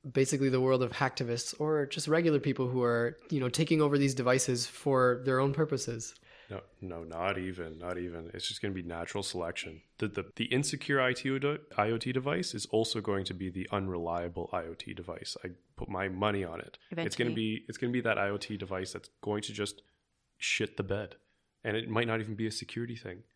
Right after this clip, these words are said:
Speaker 2: And consumers will realize that, and they will start moving on to the, the constantly patched, the constantly updated, the, the, the premium devices. So it's not gonna be just the hacktivists. It's not gonna be the, the hacker groups, the organizations, the,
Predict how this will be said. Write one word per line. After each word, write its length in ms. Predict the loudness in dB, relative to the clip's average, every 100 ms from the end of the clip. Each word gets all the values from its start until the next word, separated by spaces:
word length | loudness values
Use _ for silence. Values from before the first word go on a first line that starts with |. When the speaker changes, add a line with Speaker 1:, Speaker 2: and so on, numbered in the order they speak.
| _ _ _
Speaker 2:
And 160 | -4 -4
consumers 480 | -4 -4 0 0 0
will 120 | -4
realize 420 | -2 -2 -2 -4
that, 160 | -6 -8
and 80 | -6
they 100 | -6
will 340 | -4 -4 -6 -12 _ _ _
start 300 | -4 -4 -2
moving 340 | -4 -4 -4
on 260 | -4 -6 -8
to 320 | -10 -12 -12 -18 _ _
the, 80 | -12 -12 -10
the 200 | -6 -6
constantly 540 | -6 -6 -4 -6 -8 -10
patched, 640 | -6 -6 -6 -10 -12 -14
the 80 | -14
constantly 480 | -10 -8 -8 -10 -8
updated, 520 | -8 -6 -6 -6 -8
the, 200 | -10 -10 -16 -20 _ _
the, 160 | -8 -6
the 80 | -8
premium 460 | -8 -6 -4 -6
devices. 640 | -8 -8 -6 -6 -10 -14 -16 -20 -20
So 120 | -10 -6
it's 100 | 0
not 160 | 2
gonna 140 | 4 4
be 180 | 2
just 300 | 0 -2 -4
the 80 | -6
hacktivists. 800 | -4 -4 -4 -6 -4 -4 -6 -10
It's 120 | -10
not 160 | -12 -6
gonna 140 | -6
be 300 | -4 -4 -4 -8 -20 -20 _
the, 320 | -4 -4 -4
the 80 | -6
hacker 300 | -6 -6 -6
groups, 380 | -4 -4 -6 -8
the 100 | -8
organizations, 800 | -6 -4 -4 -4 -6 -6 -8 -8
the, 260 | -10 -10